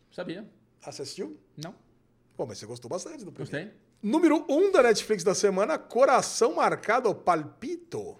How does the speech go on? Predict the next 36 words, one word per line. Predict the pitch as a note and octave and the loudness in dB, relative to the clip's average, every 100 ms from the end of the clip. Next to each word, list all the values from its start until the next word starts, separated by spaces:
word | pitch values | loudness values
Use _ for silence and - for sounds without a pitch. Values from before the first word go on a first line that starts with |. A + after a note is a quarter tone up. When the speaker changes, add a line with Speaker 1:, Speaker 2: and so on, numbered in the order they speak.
| _ | _
Speaker 2:
É | G#2+ C#3+ | -8 -6
uma | G3+ G#3 F3+ D3+ | -4 -2 -2 -2
série, | B2 - E3+ A3 | -4 -4 -2 -2
uma, | F#3+ D#3+ | -2 -6
tipo | D#3+ F4+ | -10 -6
uma | F#4 D4 | -2 0
novela | C#3 A2 D#3+ E3 | -2 -2 0 0
colombiana. | C3 D3 D3+ D3 F#3 D#3+ C3+ C#4 - _ | -2 -4 -4 -6 -4 -4 -4 -10 -14 _
Cara, | - - E3+ | -8 -4 -4
entrou | E3 E4 | -2 -2
novela, | C#4 C3+ F#3 G#3+ G3+ F3+ | -2 0 0 2 0 0
o | C3+ | -4
pessoal | B2 C3 - D3 | -6 -8 -6 -6
delira, | C3 B2+ G2+ F2 F2 | -6 -8 -8 -14 -16
né? | A#2 - _ | -18 -20 _
Entrou | F#3+ G#3+ | 0 2
uma | G#3+ | 4
série | F#3+ G3+ G#3 | 4 2 0
turca | G3 G#3+ D4 - C#3+ | -4 -2 -2 -2 -4
chamada | - D#3 D#3 D#3 C3 A#2+ - | -2 -2 -2 -2 -2 -6 -4
Yakamos. | E3 G3+ - E3+ D3 F3+ - - - - _ _ _ _ | -2 0 0 0 2 2 0 -4 -6 -10 _ _ _ _
Não | C#3+ | -16
sei | C3 C#3 | -10 -8
falar | A#2+ A#2+ A#2 G#2+ F2+ _ _ | -8 -8 -6 -8 -10 _ _
S | - C#3+ C#3 | -6 -4 -4
duzentos | C#3 B2 C#3+ B2+ | -8 -6 -8 -6
e | |
quarenta | C#3 C3 B2+ | -6 -6 -8
e | |
cinco | A#2 C3 B2+ | -10 -10 -10
em | D3+ | -10
turco, | D3+ F#3 B3 D#4 D#4+ | -8 -6 -6 -8 -4
mas | G#3 E3 D#3+ | -4 -2 -2
é | D3+ | -2
O | F3 G3+ | 2 2
Submarino | G3+ F#3+ F#3 F#3+ C3 A2+ F#2+ | 2 -6 -4 -6 -6 -10 -16